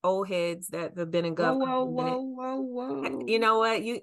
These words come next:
Speaker 1: you know you're an old head. Don't,
Speaker 2: Don't
Speaker 1: don't
Speaker 2: do
Speaker 1: even
Speaker 2: it. Don't
Speaker 1: try.
Speaker 2: do it. Don't
Speaker 1: Don't
Speaker 2: do it.
Speaker 1: even
Speaker 2: Turn
Speaker 1: try.
Speaker 2: over a new leaf.
Speaker 1: In GovCon, we know what those things are. However, some of our more junior,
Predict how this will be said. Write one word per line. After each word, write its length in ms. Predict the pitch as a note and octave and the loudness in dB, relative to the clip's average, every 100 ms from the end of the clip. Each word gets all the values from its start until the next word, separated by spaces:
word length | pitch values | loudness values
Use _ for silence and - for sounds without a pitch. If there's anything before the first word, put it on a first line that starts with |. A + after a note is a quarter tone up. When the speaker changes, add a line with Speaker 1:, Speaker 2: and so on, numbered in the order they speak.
| - | -10
Speaker 1:
you 200 | - B3 | -6 -4
know 140 | D#4+ | 0
you're 220 | G3 D#3 D3 | 2 2 2
an 40 | |
old 240 | C#3+ C#3+ | 2 0
head. 200 | D3 C3+ | -2 -2
Don't, 340 | C#3 G3 - C4 | -2 -4 -2 2
Speaker 2:
Don't 0 | |
Speaker 1:
don't 160 | C#4+ | 4
Speaker 2:
do 80 | E4 | 4
Speaker 1:
even 100 | D#4 | 0
Speaker 2:
it. 140 | F4 G3+ | -2 0
Don't 200 | G#3+ B3+ | 2 4
Speaker 1:
try. 80 | - | 2
Speaker 2:
do 300 | D#4+ F4 E4 | 2 0 0
it. 300 | A3+ - - | -2 -6 -8
Don't 120 | F3 | 0
Speaker 1:
Don't 320 | G#3+ B3 B3+ | 4 4 4
Speaker 2:
do 60 | G3+ | 2
it. 60 | G#3+ | 2
Speaker 1:
even 340 | F3+ E3 D#3+ | 2 0 -4
Speaker 2:
Turn 340 | - - F3 | -6 0 4
Speaker 1:
try. 300 | F3 D#3+ C#3 | 6 6 4
Speaker 2:
over 300 | F#3 F#3+ F3+ | 2 0 -2
a 120 | D#3 C#3+ | -2 0
new 520 | D#3 E3+ F#3+ G#3 G#3+ | 0 -2 0 -2 -4
leaf. 440 | D#3+ D#3 E3 - - D3+ _ _ _ _ _ _ - | -6 -6 -4 -6 -10 -20 _ _ _ _ _ _ 0
Speaker 1:
In 220 | G3+ G#3 | 0 2
GovCon, 680 | E3 D3+ - D3 C3+ C3+ D3+ _ _ _ _ _ _ _ | 2 0 -2 -6 -6 -8 -12 _ _ _ _ _ _ _
we 180 | F#3 B3+ | -2 2
know 160 | A3+ F3 | 6 6
what 120 | C#3 | 6
those 160 | D3+ - | 2 0
things 280 | C#3+ C#3 | -4 -4
are. 260 | A2+ A2 - | -4 -6 -2
However, 600 | F#3 F#3+ G3 D#3 - - - - | 4 6 6 2 -2 -12 -14 -14
some 260 | D#3 E3+ | -8 -4
of 140 | F3 F3+ | -2 2
our 340 | E3+ E3 D#3 | 4 2 -2
more 220 | D#3+ D#3+ | -4 -6
junior, 680 | D#3+ E3 E3+ E3 E3 E3 | -4 -4 -2 -2 -2 -4